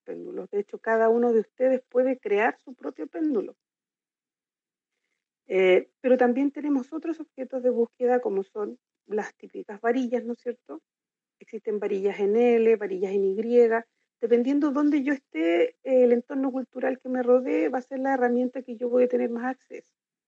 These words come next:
Pero también tenemos otros objetos que son, por ejemplo, los biotensores.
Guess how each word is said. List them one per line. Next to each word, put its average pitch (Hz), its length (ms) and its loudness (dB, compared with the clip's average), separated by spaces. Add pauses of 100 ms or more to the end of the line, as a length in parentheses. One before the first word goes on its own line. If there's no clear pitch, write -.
(340)
Pero 269 120 -8
también 285 260 -4
tenemos 302 320 0
otros 302 280 -4
objetos - 480 -12 (800)
que 226 120 -4
son, 233 380 -4
por 247 140 0
ejemplo, 240 540 0
los 220 180 2
biotensores. 220 680 0